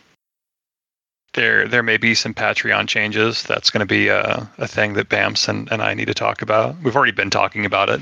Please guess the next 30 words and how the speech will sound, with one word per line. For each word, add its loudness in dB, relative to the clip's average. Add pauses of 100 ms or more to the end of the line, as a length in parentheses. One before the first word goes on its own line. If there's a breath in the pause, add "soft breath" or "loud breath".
(120)
but, 0
uh, 0
short 2
version 2
is, 2 (580)
if -6
y'all 2
are 0
interested, 0
we -2
may 0
move -4
to 2
a 0 (280)
dice 2
goblin 0
tier, 0 (540)
uh, -2
since 0
I've 0
got 0
somebody 0
who -4
makes -4
dice 0
that -4
I 2
can -4
lean -4
on. -4